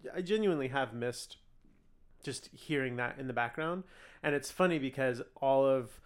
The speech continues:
whether it was your performances or back in the day, like, Angie's or Mikey's, like, any of their performances, I, I a hundred percent know if mistakes are being made, or even just, like, I know the pieces by heart, even though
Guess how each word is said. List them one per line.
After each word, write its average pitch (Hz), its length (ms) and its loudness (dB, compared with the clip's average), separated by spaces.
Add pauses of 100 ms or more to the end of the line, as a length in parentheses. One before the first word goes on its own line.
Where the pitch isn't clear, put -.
(220)
whether 131 300 4
it 127 100 -4
was 123 420 -4 (120)
your 185 180 4
performances 131 680 -2
or 127 60 -2
back 127 260 0
in 127 60 -4
the 120 60 -6
day, 127 200 0
like, 117 320 -4
Angie's 117 520 -6
or 120 80 -6
Mikey's, 123 420 -4
like, 123 260 -4
any 180 240 2
of 131 120 -2
their 123 480 2 (320)
performances, 160 720 -2 (360)
I, 147 640 6
I 151 120 2
a 147 80 4
hundred 143 320 -4
percent 123 320 -6
know 117 420 -2 (120)
if 139 140 -6
mistakes 131 400 -6
are 123 60 -8
being 117 200 -4
made, 139 300 4
or 127 160 -2
even 131 220 -2
just, 120 140 -8
like, 120 280 0
I 135 80 -2
know 131 300 2
the 131 100 -2
pieces 113 400 -10
by 107 200 -4
heart, 120 300 -2
even 120 240 -8
though 110 280 -4